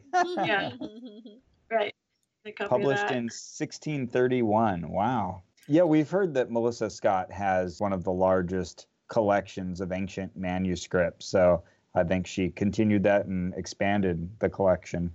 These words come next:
Speaker 2: Oh, cool.
Speaker 3: But people do often talk about how he had, like, this underground museum that I think was basically his Bible collection and his paintings. The people kind of keeping up this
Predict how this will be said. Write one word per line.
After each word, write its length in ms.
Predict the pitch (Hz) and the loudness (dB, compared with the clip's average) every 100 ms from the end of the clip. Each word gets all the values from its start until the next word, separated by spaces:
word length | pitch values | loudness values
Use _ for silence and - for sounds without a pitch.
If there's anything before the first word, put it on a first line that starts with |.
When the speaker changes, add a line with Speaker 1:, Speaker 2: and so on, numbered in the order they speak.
| _ | _
Speaker 2:
Oh, 200 | - 156 - | -6 -6 -6
cool. 220 | 262 - - _ - | -6 -6 -8 _ -4
Speaker 3:
But 160 | 240 285 | -4 -2
people 200 | 302 302 | -2 -2
do 100 | 285 | 0
often 280 | 269 254 226 | -2 -2 -4
talk 280 | 240 226 226 | -4 -4 -2
about 220 | 202 202 | -4 -4
how 180 | 202 208 | -6 -4
he 140 | 196 | -6
had, 240 | 202 185 | -6 -8
like, 180 | 175 170 | -8 -10
this 220 | 196 185 - | -10 -12 -12
underground 760 | 196 190 196 196 190 185 190 180 | -12 -10 -10 -6 -4 -4 -6 -10
museum 920 | 175 165 185 196 196 196 190 190 202 - | -12 -12 -10 -8 -6 -6 -10 -14 -18 -10
that 140 | 214 | -6
I 80 | 208 | -4
think 280 | 214 254 233 | -4 -6 -6
was 280 | 220 185 - | -8 -8 -6
basically 720 | 196 185 - 180 185 165 175 | -6 -6 -8 -12 -10 -10 -8
his 280 | 185 156 - | -8 -10 -12
Bible 360 | - 143 151 165 | -10 -10 -8 -10
collection 460 | 185 180 - 185 | -6 -8 -8 -12
and 120 | 170 170 | -12 -12
his 120 | 170 | -14
paintings. 880 | - 160 175 175 160 156 165 - - - | -12 -14 -12 -12 -12 -14 -18 -18 -18 -18
The 60 | 202 | -12
people 340 | 240 233 208 | -10 -8 -8
kind 260 | 233 202 185 | -6 -6 -6
of 260 | 180 - _ _ _ | -8 -12 _ _ _
keeping 400 | - 208 202 190 | -14 -12 -10 -10
up 200 | 185 - | -12 -12
this 380 | 190 170 - - | -10 -10 -10 -16